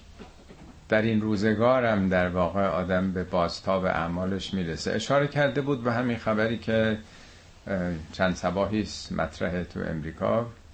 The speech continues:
فرماندار دموکرات ایالت ویرجینیا که یه عکسی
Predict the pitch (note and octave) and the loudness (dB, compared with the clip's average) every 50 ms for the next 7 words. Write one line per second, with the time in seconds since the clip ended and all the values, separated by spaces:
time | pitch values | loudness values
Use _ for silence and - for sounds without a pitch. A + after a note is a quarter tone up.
0 | - - - - - - - - - - - - - - - - F2 E2+ F2 F2 | -20 -20 -20 -20 -20 -20 -20 -20 -20 -20 -20 -20 -20 -12 -4 0 0 2 2 0
1 | E2+ E2+ F2 F2 E2+ F#2 F#2 F#2+ F#2+ F#2 E2 F2+ F2 E2+ E2 D#2+ - - G2+ F#2+ | 0 -2 -2 0 0 2 2 2 2 0 -2 -2 -4 -2 -4 -4 -4 -2 0 0
2 | G2 F#2 - G#2+ G2+ F#2 F2+ F2 E2 C#2+ - - - - F2 F2+ F2 F2 F2 F#2 | 0 -2 -2 -2 0 0 0 0 -2 -4 -8 -14 -12 -8 -6 -4 -4 -2 -2 -2
3 | F#2+ - - G2+ F2 F#2 F#2+ F#2 E2 - F#2+ F#2 F2 F#2 F#2+ F#2+ G#2 A#2+ B2+ C#3+ | -2 -2 -4 -4 -2 -2 -4 -4 -4 -4 -4 -2 0 0 2 2 2 2 2 0
4 | C#3+ - - - - - - - - - - - - - - - - - - - | -2 -10 -14 -20 -20 -20 -20 -20 -20 -20 -20 -20 -20 -20 -20 -20 -20 -20 -20 -16
5 | - - G#2 G2+ G#2 G#2+ A#2 - - C3 C3+ B2+ - - - - G2+ F2+ D#2 C#2+ | -8 -4 -2 0 2 2 2 2 2 0 0 0 -2 -8 -8 -4 -4 -4 -4 -6